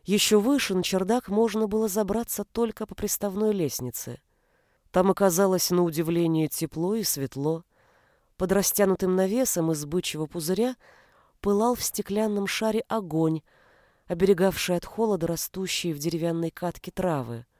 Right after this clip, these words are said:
Сджижемир с помощью чар заставлял их расти круглый год. «Дай одеяло!»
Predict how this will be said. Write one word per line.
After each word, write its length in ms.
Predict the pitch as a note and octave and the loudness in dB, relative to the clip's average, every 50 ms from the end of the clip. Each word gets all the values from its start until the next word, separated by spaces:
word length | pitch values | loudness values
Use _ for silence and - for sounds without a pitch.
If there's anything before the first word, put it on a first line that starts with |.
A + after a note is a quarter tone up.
| _ _ _ _ _ _ _ _ _ _ _ - | _ _ _ _ _ _ _ _ _ _ _ -8
Сджижемир 680 | E3 D#3+ D3+ D3+ G3 G#3 F#3+ A3 A#3+ B3 B3+ F#3+ D#3 | -8 -6 -2 2 2 2 4 2 2 4 4 4 2
с 100 | - - | 2 0
помощью 480 | - - F3 E3+ F3 D#3+ - - E3+ E3 | -2 0 0 0 0 -2 -2 -4 -4 -4
чар 360 | - - A3 A#3 A#3+ A3 G#3 _ _ _ _ _ _ _ | -2 0 2 2 2 0 -2 _ _ _ _ _ _ _
заставлял 720 | - D#3+ E3+ F3+ - - F#3 F3+ E3 F3 F#3 F#3 F3+ F3+ F3 | -6 -2 -2 -2 0 0 -2 -2 0 2 2 2 2 0 -2
их 120 | E3 - | -2 -2
расти 440 | F3+ F#3 E3+ - - - - F3+ E3+ | -2 -2 -2 -2 -4 -4 -4 -4 -4
круглый 440 | - F3+ F3 E3+ D3+ D#3 F3 F3 E3 | -2 -2 -2 0 0 0 0 0 0
год. 380 | C#3+ D3+ C3+ A#2 - - - _ _ _ _ _ _ _ _ _ _ _ _ _ _ - | -2 -4 -4 -4 -6 -12 -20 _ _ _ _ _ _ _ _ _ _ _ _ _ _ -6
«Дай 480 | F3 D#3+ E3 G3+ G#3+ A3 G#3 G3 F3+ - | 2 6 8 10 12 12 12 12 10 10
одеяло!» 840 | - F#3 F#3+ E3+ F3+ A3 G#3+ G#3 G#3+ G#3 F#3 D#3 C#3+ C#3 C3 A#2+ A#2 | 8 6 6 6 6 8 10 10 12 12 10 10 8 4 0 -2 -6